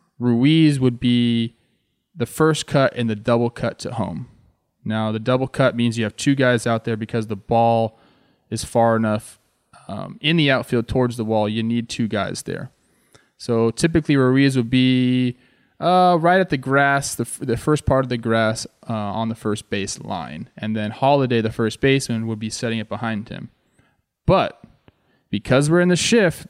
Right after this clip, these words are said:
Ruiz almost, like, went for this <laughs> ball a little bit. So now if you can imagine, Holliday is at the bag, and there's this long gap of nothing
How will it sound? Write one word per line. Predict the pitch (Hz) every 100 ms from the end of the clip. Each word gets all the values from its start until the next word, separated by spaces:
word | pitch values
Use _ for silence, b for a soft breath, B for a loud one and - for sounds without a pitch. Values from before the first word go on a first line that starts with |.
| -
Ruiz | 127 151 240 165
almost, | 160 147 -
like, | 117 101
went | 95 131 170
for | - 120
this | 113 107
<laughs> |
ball | 110 117 - 220 139
a | 110
little | 107 101
bit. | 98 107 92 b b b -
So | 120
now | 131 151
if | 151
you | 143
can | 143
imagine, | 123 120 151 180 139 120 110
Holliday | 117 165 185 156
is | 135
at | 120
the | 110
bag, | 104 135 110 98 98 b b -
and | 120
there's | 117 110
this | 107 101
long | 104 123 147 151 151 139
gap | 120 123 120 120
of | 101
nothing | 98 107 117 113 57 -